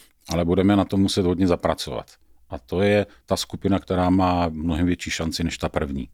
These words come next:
Jenom ta honba za výsledkem není, eh, není to primární. Tam je potřeba,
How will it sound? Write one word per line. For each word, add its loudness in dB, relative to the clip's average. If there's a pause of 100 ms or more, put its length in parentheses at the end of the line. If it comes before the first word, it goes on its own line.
(640)
Jenom 0 (140)
ta 0
honba 2
za -2 (440)
výsledkem 2
není, 4 (340)
eh, -2
není 4
to -4
primární. -2
Tam -10
je -6
potřeba, -2